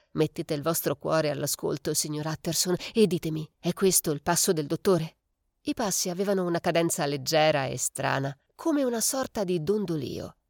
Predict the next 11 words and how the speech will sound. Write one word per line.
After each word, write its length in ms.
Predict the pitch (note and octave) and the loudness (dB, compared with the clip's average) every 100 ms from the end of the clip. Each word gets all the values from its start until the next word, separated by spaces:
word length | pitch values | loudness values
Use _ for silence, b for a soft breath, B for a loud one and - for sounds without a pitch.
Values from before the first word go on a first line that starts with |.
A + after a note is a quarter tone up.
| _ - | _ 2
Erano 320 | C#4+ C4+ C4 | 4 4 2
per 240 | B3 C4+ A#3+ | 0 -2 0
davvero 520 | G#3+ F3+ F#3+ D3+ C3 | 0 0 0 0 -2
differenti 720 | B2 C3+ D3+ D#3+ E3+ D#3+ D3 | -6 -2 0 2 2 0 -4
dall'andatura 680 | C3 C3+ C#3+ D3 D3 G3 F3 | -4 -4 0 0 0 0 0
pesante 520 | - D3 E3 F3 - | 0 0 2 2 0
e 160 | D3 D3 | 0 0
rumorosa 560 | D3+ D#3 D#3 F3 D#3 C#3 | 2 2 2 0 0 -2
di 220 | C3 C3+ | -2 0
Harry 260 | D#3 C3+ | 0 0
Jekyll. 500 | A#2+ C#3+ C#3 - C3 | -6 -8 -8 -8 -12